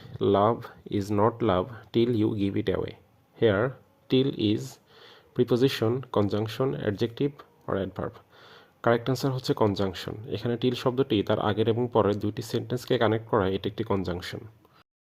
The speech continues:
নাম্বার টোয়েন্টি নাইন, "It is no game।" Here no is, এখানে কারেক্ট আনসার হচ্ছে অ্যাডজেক্টিভ। এখানে গেম নাউনটাকে মডিফাই করায় এটি একটি অ্যাড-, অ্যাডজেক্টিভ হিসেবে গণ্য হবে।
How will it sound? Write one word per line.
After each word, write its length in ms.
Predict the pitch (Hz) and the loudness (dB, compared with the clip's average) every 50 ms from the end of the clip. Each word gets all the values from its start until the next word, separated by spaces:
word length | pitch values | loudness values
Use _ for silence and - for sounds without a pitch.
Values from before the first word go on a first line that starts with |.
| _ _ _ _ _ _ _ _ - - | _ _ _ _ _ _ _ _ 0 2
নাম্বার 260 | 139 127 123 135 139 - | 4 4 4 4 2 2
টোয়েন্টি 280 | - 139 131 120 113 110 | 2 0 0 2 0 0
নাইন, 300 | 101 90 85 85 82 87 - - - - _ _ - | 0 0 0 -2 -6 -8 -10 -16 -20 -20 _ _ -8
"It 100 | - 104 | -6 -2
is 160 | 117 127 131 117 - 127 | 0 0 0 0 -2 -2
no 360 | 113 107 107 113 123 127 120 101 | 0 2 2 2 2 0 0 0
game।" 200 | 95 82 82 80 85 - - - - _ _ _ - - | -2 -2 -2 -4 -8 -16 -18 -20 -20 _ _ _ -6 -2
Here 300 | 110 107 98 92 101 131 127 - - - - | 0 0 0 0 -4 -6 -8 -12 -14 -6 -2
no 280 | 110 104 107 120 - - | 0 2 2 2 2 0
is, 280 | - 107 98 101 98 104 - - - - _ _ _ _ _ | -2 -2 -2 -2 -4 -6 -8 -12 -14 -16 _ _ _ _ _
এখানে 240 | - - - 123 127 | -6 -2 0 0 2
কারেক্ট 300 | 120 120 117 117 117 - | 4 4 4 4 2 -2
আনসার 260 | 127 120 - 143 127 | -6 -4 -4 -4 -4
হচ্ছে 260 | 113 135 - - - 131 | -4 -6 -6 -4 0 0
অ্যাডজেক্টিভ। 480 | 101 101 95 - 98 - - - - - - - - _ _ _ _ _ - | 0 0 0 -2 -6 -6 -6 -12 -14 -16 -16 -20 -20 _ _ _ _ _ -12
এখানে 460 | - 113 - 135 127 120 98 101 135 - - _ _ _ - 101 92 | -12 -10 -6 -4 -2 -2 -2 -4 -6 -10 -16 _ _ _ -12 -6 -2
গেম 280 | 113 110 120 131 139 127 | 0 2 2 2 2 2
নাউনটাকে 460 | 113 107 107 110 117 123 123 - 131 | 2 2 2 2 0 -2 -2 -2 -2
মডিফাই 380 | 117 107 104 110 107 117 117 | -2 -2 -2 -2 -2 -2 -2
করায় 360 | 117 117 95 90 98 123 147 139 - - _ _ _ _ _ _ - | 0 0 0 0 0 -2 -4 -6 -10 -18 _ _ _ _ _ _ -12
এটি 160 | - 101 - | -8 -4 -2
একটি 200 | 110 107 - - | -4 -4 -4 -6
অ্যাড-, 240 | 123 113 107 98 - | -6 -6 -6 -6 -8
অ্যাডজেক্টিভ 420 | - 117 104 95 113 110 - 135 113 | -6 -6 -6 -6 -6 -6 -6 -6 -6
হিসেবে 260 | 110 113 - 104 98 | -6 -6 -4 -4 -4
গণ্য 240 | 87 90 85 80 78 | -4 -6 -6 -8 -8
হবে। 220 | 87 - - - | -10 -12 -14 -16